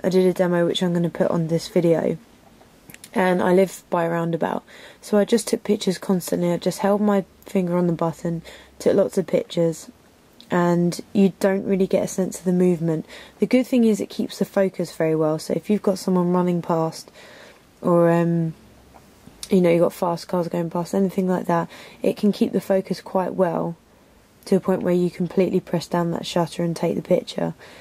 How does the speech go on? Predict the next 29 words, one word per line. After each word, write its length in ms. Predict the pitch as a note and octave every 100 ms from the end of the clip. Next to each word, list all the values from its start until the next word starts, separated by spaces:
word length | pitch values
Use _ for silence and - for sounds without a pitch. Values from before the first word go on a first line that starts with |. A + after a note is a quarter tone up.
| - - _
But 160 | F#3 -
in 100 | F#3
terms 320 | F#3 F#3+ F#3
of 140 | F#3+
getting 480 | - - F3+ F3+ F3+ - - _ - - - - - - -
the 160 | G3
actual 640 | F3 - - F#3 F3+ F3+ -
stream 380 | - - F#3+ F3
of 160 | E3+ G3
movement 640 | F#3 F3 E3 D#3+ D#3+ - - _
that 220 | - F3 -
a 60 |
lot 120 | F3
of 100 | -
people 280 | - F#3 F3
want 280 | E3+ F#3 -
from 120 | F3+
sports 400 | D#3+ - - -
mode, 200 | E3+ E3
like 220 | E3 - - _ - - - - _
pow, 160 | - F3
pow, 180 | E3 F3
pow, 420 | F3 F3 E3 E3 - _ _
many 300 | F#3+ F#3+ F3+
pictures 400 | E3 F#3+ - E3+
all 140 | F3 E3+
in 100 | E3+
one 160 | E3+
go, 360 | D#3+ E3+ -